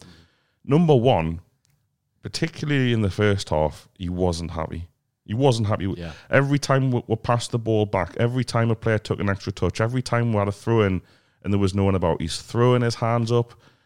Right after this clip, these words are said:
Speaker 1: he's shouting, he's doing all these things. And it's, it's weird because, well, first of all, I agree with you, Steve. These things frustrate me too.
Speaker 2: Yeah.
Speaker 1: But you're the manager. Why, why are the players doing these things? Like, surely it's,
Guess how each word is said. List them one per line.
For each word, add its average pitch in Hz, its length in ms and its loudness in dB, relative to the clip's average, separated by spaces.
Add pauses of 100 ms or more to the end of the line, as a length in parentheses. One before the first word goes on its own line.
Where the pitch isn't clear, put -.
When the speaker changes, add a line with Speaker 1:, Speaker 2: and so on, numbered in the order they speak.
(140)
Speaker 1:
he's 78 180 -8
shouting, 120 680 0 (360)
he's - 120 -12
doing 123 340 4
all 113 160 4
these 110 280 -2
things. 110 680 0
And 101 120 -2
it's, - 280 -6
it's - 140 -6
weird 143 480 -2
because, 101 460 -2
well, 107 100 -8
first 175 340 0
of 127 80 -4
all, 120 140 2
I 98 60 4
agree 104 200 -2
with 160 160 -6
you, 82 60 -6
Steve. 120 340 -6
These 104 220 -4
things 101 220 -2
frustrate - 380 -4
me 87 140 -4
too. - 180 -6
Speaker 2:
Yeah. - 100 -4 (560)
Speaker 1:
But 95 80 -6
you're 151 180 4
the 135 100 2
manager. 127 400 0
Why, 127 300 2
why 117 240 0
are 226 40 0
the 202 80 -2
players 87 320 -2 (520)
doing 202 300 2
these 247 220 0
things? - 360 -2
Like, 87 160 0
surely 170 440 2
it's, - 280 -2